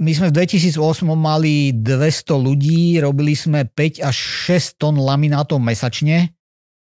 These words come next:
E, boli sme easa certifikovaní, boli sme v podstate najväčšia firma v Európe, takýto nezávislý dodávateľ kompozitov na ľahké lietadla.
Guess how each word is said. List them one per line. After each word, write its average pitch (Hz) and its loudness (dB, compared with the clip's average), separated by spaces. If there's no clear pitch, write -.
E, 110 -4
boli 139 0
sme 139 -2
easa 151 -2
certifikovaní, 151 0
boli 131 -2
sme 131 -4
v - -12
podstate 139 -4
najväčšia 143 -2
firma 131 -2
v 120 -2
Európe, 120 -2
takýto 104 -6
nezávislý 110 -4
dodávateľ 104 -4
kompozitov 98 -6
na 92 -4
ľahké 92 -6
lietadla. 80 -12